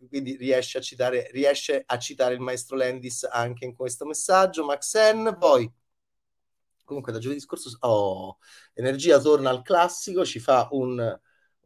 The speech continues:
ci fa un bel, una bella carrellata su, su ciò che ha visto. <clears throat> Bene.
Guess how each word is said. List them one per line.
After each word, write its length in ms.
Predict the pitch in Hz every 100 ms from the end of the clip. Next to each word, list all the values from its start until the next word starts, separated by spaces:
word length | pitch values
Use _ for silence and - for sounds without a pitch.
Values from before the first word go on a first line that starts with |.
| _
ci 160 | - 135
fa 260 | 147 139
un 300 | 127 131 131
bel, 360 | 135 135 127 123
una 160 | 127 123
bella 400 | 127 131 131 123
carrellata 580 | 123 127 131 131 123 123
su, 440 | 127 120 120 117
su 160 | 113 117
ciò 180 | - 120
che 140 | 151
ha 20 |
visto. 720 | 147 175 190 - 208 233 _ _ _ _ _ _ _ _ _ _ _ _ _ _ _ _ _ _ -
<clears throat> 1700 | 175 202 196 - 135 120 110 101 90 - _ _ _ _ _ _ _
Bene. 600 | 180 131 - 170 269